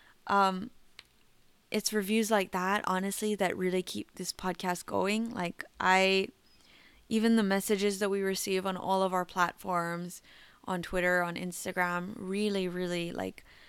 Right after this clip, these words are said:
help cement the motivation that I have to keep doing this. And, you know, we don't get paid for doing this. <laughs> None of the people in, who contribute their perspectives get paid to do this. They really just do it because,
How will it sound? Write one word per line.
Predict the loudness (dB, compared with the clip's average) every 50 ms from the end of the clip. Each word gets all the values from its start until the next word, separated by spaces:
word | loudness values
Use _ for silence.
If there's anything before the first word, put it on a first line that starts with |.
| -20 -20 _ -20 -8
help | 0 4 4 4 4 2
cement | 0 0 2 2 2 2 2 4 4 4 4 2 0 -8 -12 -16 -16 _ -20 _ _ _ _ -4
the | 0 2
motivation | 4 4 4 4 4 2 0 0 -2 0 -2 -2 -2 -2 -2 0
that | 0 2
I | 2 0
have | 0 0 0 0 0 -2
to | -4 -8
keep | -6 -8 -10 -8
doing | -8 -8 -6 -6 -4 -2
this. | 0 0 0 0 0 -2 -2 -2
And, | -2 -2 -2 -4 -6 -6
you | -2 0
know, | 2 2 2 0 -2 -6 -16 -20 -20 -20 -18 -6 2
we | 4 6
don't | 6 8 10
get | 10 8 8
paid | 10 6 6 6 6
for | 2 2
doing | 2 2 -2 0
this. | 0 0 0 2 2 2 0 0 -4 -10 -14 -14 -12 -10
<laughs> | -10 -8 -8 -10 -8 -2
None | 2 4 4 6 8
of | 8 8 6 6
the | 6 8 10 10 10 8 6 0 -8 -18 -20 -16 -6
people | 2 2 2 4 6 6 6 6 4
in, | 4 2 0 0 0 -2 -6 -8 -12 -10 -4
who | -2 -2 -2
contribute | 0 -2 -4 -2 0 -2 0 0 0 0
their | 0 -2
perspectives | -2 -2 -6 -6 0 0 0 0 0 -4 -6 -6 -6
get | -8 -10 -8
paid | -4 0 2 2 2 2
to | 0 -2
do | 0 0 -2 -2
this. | -4 -6 -8 -8 -8 -10 -10 -12 -16 _ _ _ _ _ _ _ _ _ _ _ _ _ _ _ _ _ -8
They | -2 0 2 2
really | 4 4 4 4 6 4 4
just | 2 0 -2 -2 -2 0
do | 2 2
it | 2 0 -2
because, | -4 -8 -6 -4 -2 -2 -2 -2 -6